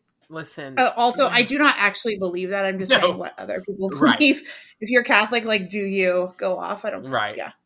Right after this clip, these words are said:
Speaker 2: go for it.
Speaker 1: Um. So, after all this,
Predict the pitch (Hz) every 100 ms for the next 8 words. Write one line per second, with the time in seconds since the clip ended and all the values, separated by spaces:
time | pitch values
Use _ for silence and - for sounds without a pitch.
0 | - - - - - - _ _ _ _
1 | - - - - - _ 156 143 123 117
2 | - _ _ _ _ _ _ _ _ _
3 | - 170 - - 185 180 180 170 160 -
4 | _ _ _ _ _ _ _ _ _ -
5 | 233 233 285 285 196 202 156 151 143 143
6 | - -